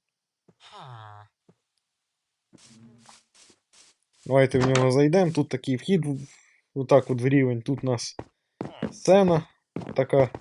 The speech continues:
поки ще недобудована. Достатньо мала, але тут більше не получиться. Та і тут, в принципі, будуть там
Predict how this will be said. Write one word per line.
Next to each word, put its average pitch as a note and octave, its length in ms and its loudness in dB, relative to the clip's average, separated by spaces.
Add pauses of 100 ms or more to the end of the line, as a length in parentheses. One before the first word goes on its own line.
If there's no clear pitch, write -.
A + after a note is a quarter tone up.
поки C#3 240 0
ще C3 220 -2 (200)
недобудована. C#3 920 6 (1300)
Достатньо C3+ 480 2
мала, D3+ 260 6
але C#3+ 140 2
тут B2+ 160 -2
більше C#3 300 0
не C3+ 100 0
получиться. B2 600 -4 (3250)
Та D#3+ 140 6
і D#3+ 80 8
тут, D#3+ 220 0
в - 40 -16
принципі, D#3 400 4
будуть C3+ 320 0
там B2 200 -2